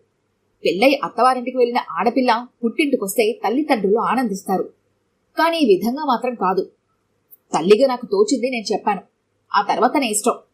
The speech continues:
అంటూ లోపలికి వెళ్ళిపోయింది సరోజిని, పంపు నీళ్లు పట్టాలంటూ. తల్లి వెనకే లోపలికెళ్ళి విసురుగా చెప్పింది నీలిమ. "మమ్మీ,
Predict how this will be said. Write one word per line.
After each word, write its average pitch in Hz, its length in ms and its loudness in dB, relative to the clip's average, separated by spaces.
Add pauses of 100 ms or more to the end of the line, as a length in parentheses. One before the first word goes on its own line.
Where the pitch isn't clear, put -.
(400)
అంటూ 247 240 2
లోపలికి 185 440 0
వెళ్ళిపోయింది 196 560 0
సరోజిని, 196 540 -4 (520)
పంపు 247 220 0
నీళ్లు 214 340 4
పట్టాలంటూ. 190 520 -2 (1040)
తల్లి 311 200 8
వెనకే 285 280 0
లోపలికెళ్ళి 220 680 -2
విసురుగా 262 360 -4
చెప్పింది 214 560 -2
నీలిమ. 185 320 0 (920)
"మమ్మీ, 190 420 0